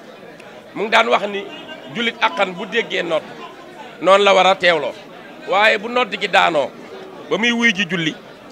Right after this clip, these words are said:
dafa war a mel ni kuñ ni ko sa kër a ngi lakk, sa njaboot nekk ci biir ak sa alal. Na muy gaawee daw di leen wàllu ji, noonu la war a wuy jee waxtu Yàlla wi. Kon Sëñ Abdul Xaadir dafa am alaaxa bu mag bu mu am ak as-salaat, julli. Mu nekkoon imaamu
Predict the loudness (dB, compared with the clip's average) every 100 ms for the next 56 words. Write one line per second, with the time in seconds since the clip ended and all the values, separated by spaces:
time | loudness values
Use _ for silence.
0 | -20 -6 0 2 4 6 4 4 0 0
1 | -4 -8 -18 -18 -18 -18 -10 -6 -2 0
2 | 0 0 2 4 6 6 4 2 -10 -18
3 | -18 -20 -10 -2 2 2 4 2 2 -2
4 | -4 -4 -2 -2 -2 2 4 4 4 -4
5 | -16 -16 -16 -12 0 2 2 4 8 8
6 | 8 4 2 0 0 2 0 -2 -12 -16
7 | -18 -14 -2 2 6 6 6 4 0 2
8 | 2 2 -2 -4 -2 -2 -2 -8 -16 -16
9 | -16 -16 0 2 4 2 2 2 2 4
10 | 4 4 -2 0 2 0 -2 -12 -18 -12
11 | 2 6 8 6 4 0 0 0 0 0
12 | 2 0 0 2 2 2 0 -4 -4 -8
13 | -16 -16 -16 -14 -4 2 4 4 2 2
14 | 2 4 4 2